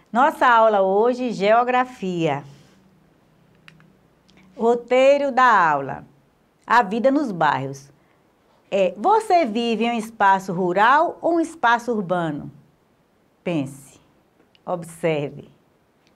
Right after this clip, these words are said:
Os bairros nos espaços urbanos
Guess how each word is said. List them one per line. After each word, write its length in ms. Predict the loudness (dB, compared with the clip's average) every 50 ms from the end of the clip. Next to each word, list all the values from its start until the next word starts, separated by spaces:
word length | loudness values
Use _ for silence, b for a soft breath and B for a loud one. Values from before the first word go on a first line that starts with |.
| _ b b b b b b b b _ _ _ b b b b b b b b b -2 -2
Os 180 | -2 -2 -2 -2
bairros 540 | 2 4 4 4 4 4 0 -4 -10 -8
nos 200 | -6 -6 -2 0
espaços 560 | -2 -2 -2 -4 0 0 0 0 0 -4 -6 -4
urbanos 760 | -4 -4 -2 -2 -2 -2 -2 -2 -4 -4 -6 -6 -6 -8